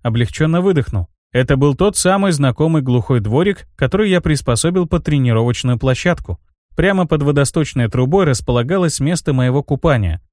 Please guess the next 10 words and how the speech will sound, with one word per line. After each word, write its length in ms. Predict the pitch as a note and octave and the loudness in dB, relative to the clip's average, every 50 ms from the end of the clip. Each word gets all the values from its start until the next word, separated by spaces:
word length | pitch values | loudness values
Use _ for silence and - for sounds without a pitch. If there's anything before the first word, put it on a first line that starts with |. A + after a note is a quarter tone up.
| _ _ | _ _
Старая 420 | _ - - E3 D3+ C#3+ C#3 C3+ B2 | _ -4 0 2 4 4 4 2 2
пузатая 480 | - C#3 C3 A#2+ C3+ B2+ - A#2+ A2 | 2 0 2 2 2 2 2 2 0
бочка, 480 | G#2 G2+ C#3 F3 F3 - - - A2 F#2+ | 2 2 2 0 0 -2 -4 -4 -4 -4
покрытая 540 | F2+ - A2+ - - C#3+ C#3+ C3 - C3+ B2+ | -2 -2 -4 -2 0 0 0 2 2 0 0
тонким 460 | - - D3+ C#3 B2+ - A#2+ A2 A2 | 2 0 0 0 -2 -2 -2 0 0
льдом 380 | A2 A2+ A2+ D3 F#3 G3 F#3 - - _ _ | 0 0 2 2 0 0 -2 -4 -8 _ _
и 100 | - C#3 | 0 0
обтянутая 580 | D#3+ D#3 - - F3+ G3 G3+ F#3+ E3 - E3+ | 0 0 0 0 0 0 0 0 0 0 0
металлическими 760 | D#3 C#3+ B2+ - B2+ A2+ A#2 A2 - B2 A2+ - - A#2+ A#2+ | 0 0 0 0 0 0 0 -2 -2 -6 -6 -4 -2 -2 0
обручами. 600 | C3+ E3+ E3 C#3+ B2 G#2+ - - G#2 F#2+ E2+ E2+ | 0 0 0 0 -2 -2 -2 -4 -6 -4 -4 -6